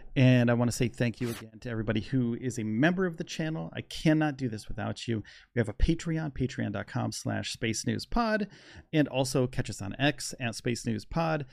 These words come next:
and on Facebook too, Space News Pod. I don't really use Facebook as much, but, uh, it's there. So, and we also have Twitch at Space News Pod, and I think that's it for now.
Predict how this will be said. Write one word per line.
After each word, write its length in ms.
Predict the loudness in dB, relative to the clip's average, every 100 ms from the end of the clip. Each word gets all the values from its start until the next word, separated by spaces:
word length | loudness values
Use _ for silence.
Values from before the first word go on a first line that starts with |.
| -18 -8 2
and 220 | 2 4
on 140 | 0
Facebook 500 | -2 -2 -2 -4 -6
too, 300 | -2 0 0
Space 320 | 0 -4 -4
News 160 | -4 -4
Pod. 360 | -2 0 0 -2
I 40 | -2
don't 140 | 0
really 180 | 0 0
use 120 | 0
Facebook 340 | -2 -2 -4 -2
as 200 | 0 2
much, 300 | 0 -2 -6 -6
but, 200 | -4 -4 -10 -14 -14 0
uh, 140 | 2 2
it's 200 | 0 0
there. 260 | 2 0 -4 -14 -20 -18 -12
So, 380 | -2 0 0
and 120 | 0 -2
we 60 |
also 200 | -2 -2
have 80 | -2
Twitch 300 | 0 0 0
at 120 | -6
Space 280 | -2 -2 -2
News 180 | -4 -4
Pod, 460 | 0 2 2 0 -4 -4
and 720 | -2 -2 -2 -2 -2 -2 -2
I 80 | -4 -6
think 280 | -4 -4 -4
that's 320 | -4 -2 -2 -2
it 220 | -2 -2
for 160 | -2 -4
now. 300 | -4 -6